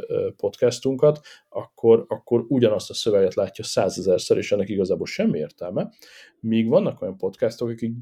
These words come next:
a témákat kezdik el rögtön az első sorba írni, és ezáltal sokkal átláthatóbb lesz, hogyha valaki így scrollozgatja az adásokat. Úgyhogy a kedves hallgatónak a Mastodonra jelzem vissza, hogy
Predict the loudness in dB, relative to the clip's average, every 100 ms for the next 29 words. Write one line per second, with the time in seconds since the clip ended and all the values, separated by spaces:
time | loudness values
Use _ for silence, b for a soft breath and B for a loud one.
0 | -10 -10 -8 0 2 2 -2 -6 -10 -4
1 | -4 -2 -8 0 4 4 2 -4 -4 0
2 | -2 -2 -8 -12 -4 -2 0 0 -2 2
3 | 2 0 B B _ -4 2 2 4 0
4 | 2 2 4 2 2 -2 -4 -8 -4 2
5 | 2 2 -2 -8 -2 2 2 0 -8 -10
6 | -12 b b -20 -12 -4 -2 -2 -4 -6
7 | -8 -6 -8 -4 -2 -2 -4 2 2 2
8 | b b b -6 -4 2 4 6 4 2
9 | -2 -2 -4 -2 0 -2 -4 -6 -4 -4
10 | -4 -4 -6 -6 -2 0 2 0 2 2
11 | 2 0 -2 -2 -4 0 2 4 2 -2